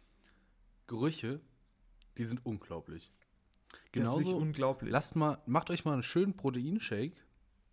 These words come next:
Speaker 1: trinkt den mal und dann lasst ihr den mal schön drei Tage geschlossen stehen.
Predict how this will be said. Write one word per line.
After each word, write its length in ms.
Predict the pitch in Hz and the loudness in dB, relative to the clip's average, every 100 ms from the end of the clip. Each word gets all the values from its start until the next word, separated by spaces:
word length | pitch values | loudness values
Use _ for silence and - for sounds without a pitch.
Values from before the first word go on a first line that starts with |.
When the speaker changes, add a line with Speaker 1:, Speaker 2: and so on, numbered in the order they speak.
| _ - - - | _ -20 -20 -8
Speaker 1:
trinkt 260 | - 208 139 | 2 2 2
den 100 | 98 | 0
mal 260 | 95 151 - - - - - - - - | 0 -2 -6 -18 -20 -20 -20 -20 -20 -6
und 180 | 120 110 | -2 2
dann 120 | 156 | 2
lasst 240 | 165 165 143 | 2 0 -2
ihr 60 | |
den 120 | 135 135 | 0 2
mal 140 | 123 | 2
schön 260 | - 156 139 | 0 -2 0
drei 200 | - 127 | 0 -2
Tage 320 | 127 135 120 | 0 -2 -2
geschlossen 420 | 110 - 117 104 | -4 -4 -4 -4
stehen. 360 | - 92 87 | -6 -6 -6